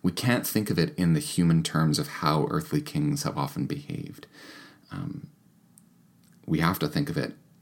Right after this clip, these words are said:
in the way that Jesus lived and behaved. He is the one, the person of Jesus is the one that defines how we understand this, this kingship. And, um, so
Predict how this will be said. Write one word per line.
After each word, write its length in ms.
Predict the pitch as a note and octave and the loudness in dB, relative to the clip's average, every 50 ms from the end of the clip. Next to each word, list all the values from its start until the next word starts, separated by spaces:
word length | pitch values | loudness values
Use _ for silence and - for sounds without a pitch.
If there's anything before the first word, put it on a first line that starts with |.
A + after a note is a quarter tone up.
| - _ | -16 _
in 460 | - D#2+ D#2+ D2 C#2+ C#2 C2+ - - - - | -4 -2 0 0 0 0 -2 -2 -6 -6 -4
the 100 | - D#2+ | -2 -2
way 600 | D2 C#2+ D#2 D#2 D2+ D#2 C#2+ C#2+ C#2+ - - - - | 0 0 0 0 0 0 0 -2 -2 -4 -8 -12 -12
that 240 | - - - - | -10 -8 -8 -8
Jesus 460 | - - F2+ F2 G2 F#2+ - - - - | -2 0 2 2 2 2 0 -2 -4 -6
lived 240 | C#2+ - - - | -6 -6 -8 -10
and 80 | - - | -10 -10
behaved. 540 | - - - - - - - - - - - - - - - - - | -10 -10 -10 -10 -10 -10 -10 -12 -14 -18 -20 -20 -20 -20 -20 -20 -20
He 420 | - - - G2+ G2+ A2 G#2+ G2 | -16 0 2 4 4 6 6 4
is 220 | - - E2 - - | 4 4 2 0 2
the 120 | - D2 | 2 0
one, 260 | C#2+ C2+ C2 B1+ B1+ | 0 0 -2 -4 -4
the 100 | B1+ - | -4 -6
person 400 | - - - G#3+ A3 - - E2+ | -6 0 2 2 2 4 2 2
of 60 | D2+ | 2
Jesus 300 | D2+ D2+ C2+ - A#1 A1+ | 2 0 0 0 0 0
is 60 | - - | 0 0
the 60 | - | 0
one 180 | D#2+ D#2+ D#2 C#2+ | 0 2 2 2
that 160 | C#2 - - | 0 0 -2
defines 800 | - E2 - - - - F2 E2 E2 E2 D#2+ D2+ D2 D2 C#2+ - | -2 -2 -2 -4 -2 0 2 2 4 4 4 2 2 2 0 -2
how 180 | - - - E2 | -2 -2 -2 0
we 140 | D#2+ C#2+ - - | 0 -2 -2 -4
understand 640 | D2+ C#2+ C#2 C#2 - - - D2 D2 D2+ C#2+ C#2+ C#2+ | -4 -2 0 0 0 0 2 0 0 0 0 0 -2
this, 300 | - - - - - - - - - - - _ - | -2 -2 -2 -4 -4 -6 -10 -18 -20 -20 -18 _ -6
this 160 | D2+ - - | -4 -4 -4
kingship. 640 | - - - F2 D#2+ D2+ - - G1+ - - - - - - - - - - _ _ _ _ _ _ _ - _ - | -4 -4 -4 -2 -2 -2 -2 -4 -6 -8 -12 -16 -20 -20 -20 -20 -20 -20 -20 _ _ _ _ _ _ _ -20 _ -4
And, 420 | - - - C#3+ D2+ C#2+ - C#3+ | -2 0 2 2 2 0 0 0
um, 380 | - - - C#3 - - - - - - | -2 -2 -2 -2 -4 -6 -8 -10 -4 0
so 320 | - - A2+ A2 G2+ | 4 4 6 4 4